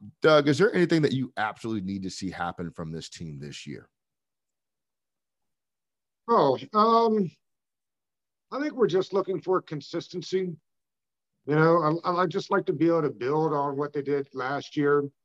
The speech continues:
Speaker 2: As long as they're not going backwards. Uh, to your point, they faced a lot of bad quarterbacks last year. They're not going to do that this year. It is a murder's row of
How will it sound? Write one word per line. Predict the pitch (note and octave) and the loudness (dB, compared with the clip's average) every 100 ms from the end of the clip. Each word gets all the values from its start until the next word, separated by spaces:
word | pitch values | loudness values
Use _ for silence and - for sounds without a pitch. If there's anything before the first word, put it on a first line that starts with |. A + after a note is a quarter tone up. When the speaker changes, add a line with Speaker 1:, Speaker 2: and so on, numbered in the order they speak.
| _ _ _ _ - | _ _ _ _ -6
Speaker 2:
As | B2+ C3+ C#3 | -2 2 0
long | C3+ F#3 G3+ | 0 0 0
as | E3 | -2
they're | F#3 | -2
not | E3+ E3+ | -2 -4
going | C#3+ D#3 D3+ C#3 | -4 -4 -4 -6
backwards. | G#2+ C3 C3+ - D#3 D#3 D#3 - - _ _ _ _ | -8 -8 -6 -2 -2 -2 -4 -14 -20 _ _ _ _
Uh, | - D3 D3 | -6 -6 -2
to | F#3 | 0
your | F#3 | 0
point, | F3+ F3+ F3+ F3+ | 0 -6 -6 -4
they | F3 | -8
faced | - B2+ - - | -8 -14 -12 -6
a | |
lot | B2+ B2+ C3 | 0 2 2
of | C3 - _ _ _ A2+ | -2 -6 _ _ _ 0
bad | C3+ C3+ | 4 4
quarterbacks | C#3 D3 D3 C#3 C#3 - | 4 4 4 4 0 2
last | D3+ C#3 - | 2 2 2
year. | D3 C3+ | 2 4
They're | C3+ B2+ | 4 2
not | C3 C3+ - | 0 0 -2
going | C#3 C#3 C3 | -6 -4 -4
to | B2 | -4
do | C3 | -2
that | C3+ C3+ - | 0 -2 -2
this | C#3+ C3+ | -2 -2
year. | C3+ C3+ | 0 0
It | C#3 | 2
is | C#3 A#2 | 0 -2
a | A#2 | -8
murder's | A2+ B2+ C3 C3+ | -6 -4 -2 -2
row | C3 | -2
of | C3 | -6